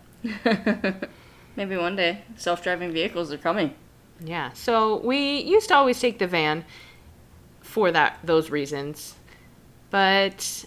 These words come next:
Speaker 2: now we've been taking the red car, and that takes a little bit more planning and a little bit more
Speaker 1: Patience.
Speaker 2: patience and awareness of our kids' behaviors and how they're feeling in that moment to see if that's a good idea or not. 'Cause,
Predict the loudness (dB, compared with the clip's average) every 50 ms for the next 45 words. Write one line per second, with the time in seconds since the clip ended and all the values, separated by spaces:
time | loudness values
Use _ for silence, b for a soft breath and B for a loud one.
0 | -4 0 2 4 4 6 4 4 2 2 0 2 2 0 0 0 0 2 2 2
1 | 2 2 0 0 2 2 2 0 -2 -4 -2 -2 -4 -4 -4 -4 -4 -2 0 0
2 | 0 0 0 0 0 0 -2 0 0 0 -2 -2 -4 -4 -2 0 0 0 0 0
3 | 0 0 -2 -2 -2 -2 -2 -2 -2 -2 0 0 0 0 0 -2 -4 -2 0 0
4 | 0 0 0 0 -2 -4 -8 -8 -4 -2 -2 0 0 0 -2 -2 -2 -6 -8 -10
5 | -12 -14 -18 -14 -4 0 2 2 2 2 2 0 0 0 0 -2 -2 -2 -2 0
6 | 2 2 2 2 2 2 0 -2 -2 -2 -4 -2 0 0 -2 -2 -2 0 0 0
7 | 0 -2 -8 -12 -16 -20 -14 -8 -6 -4 -2 0 2 2 2 2 2 2 2 2
8 | 0 -2 -4 -4 -4 -2 0 0 2 2 0 0 0 0 -2 -2 0 -2 -4 -4
9 | -4 -2 -2 -2 -2 0 0 0 0 -2 -2 -4 -4 -8 -8 -4 -2 -2 -2 0
10 | -2 -4 -4 -4 -6 -10 -6 -2 -2 0 0 2 0 0 0 0 0 0 0 -2
11 | -4 -4 -6 -4 -2 0 0 0 -2 -4 -8 -16 -20 -20 B B B B B B
12 | 0 2 2 2 2 0 -4 -8 -14 -18 -18